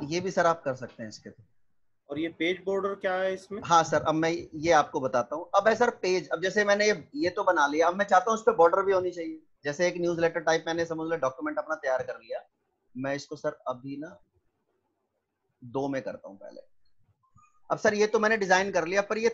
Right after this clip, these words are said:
Speaker 1: थोड़ा सा ना मतलब रूखा सा नजर आ रही है ये file।
Speaker 2: बिल्कुल,
Speaker 1: तो हम
Speaker 2: बिल्कुल।
Speaker 1: चाह रहे हैं कि इसको थोड़ी सी border कर दें, मतलब एक
Speaker 2: हाँ जी।
Speaker 1: bracket सी नजर आनी चाहिए इसमें।
Speaker 2: यस, यस।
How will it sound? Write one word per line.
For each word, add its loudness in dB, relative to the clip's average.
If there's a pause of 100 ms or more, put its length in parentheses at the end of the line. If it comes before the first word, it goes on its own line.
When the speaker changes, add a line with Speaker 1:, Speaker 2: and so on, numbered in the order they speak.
Speaker 1:
थोड़ा 6
सा 2
ना -2
मतलब 0
रूखा 2
सा 2
नजर 4
आ 8
रही -6
है -4
ये -6
file। -12 (300)
Speaker 2:
बिल्कुल, -10
Speaker 1:
तो 0
हम 8
Speaker 2:
बिल्कुल। 2
Speaker 1:
चाह 8
रहे 6
हैं -2
कि -6
इसको -4
थोड़ी 4
सी -2
border 6
कर 4
दें, -10 (280)
मतलब 2
एक 2
Speaker 2:
हाँ -6
जी। -16
Speaker 1:
bracket 2
सी -2
नजर 0
आनी 0
चाहिए -14
इसमें। -10
Speaker 2:
यस, -6
यस। -16